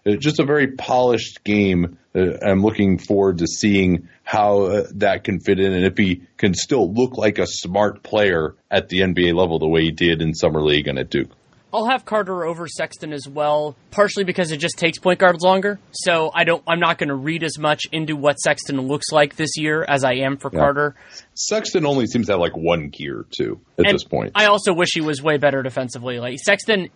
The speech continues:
Speaker 2: Sexton has the Elfrid Payton thing, which is funny because they both have big hair. <laughs> but where they look like they're better defenders than they are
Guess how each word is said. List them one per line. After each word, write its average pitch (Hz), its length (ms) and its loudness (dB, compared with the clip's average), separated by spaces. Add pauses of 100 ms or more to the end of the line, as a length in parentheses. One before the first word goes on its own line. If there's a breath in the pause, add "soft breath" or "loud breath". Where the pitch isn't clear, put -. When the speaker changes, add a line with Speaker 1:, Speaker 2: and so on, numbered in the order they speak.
(140)
Speaker 2:
Sexton 233 420 -2 (140)
has 190 260 2
the 180 400 -2 (240 soft breath)
Elfrid 196 340 0
Payton 180 380 -4
thing, 220 340 -2 (100)
which 160 180 -6
is 143 80 -10
funny 156 220 -2
because 147 200 -6
they 139 100 -2
both 131 200 -2
have 135 240 0 (200)
big 143 160 -4
hair. 135 340 -2
<laughs> - 40 -16 (300 loud breath)
but 190 220 2
where 190 160 4
they 180 140 0
look 156 380 -4
like 185 180 2
they're 180 120 0
better 165 240 2
defenders 160 440 -2
than 151 140 -6
they 139 120 -4
are 139 340 -4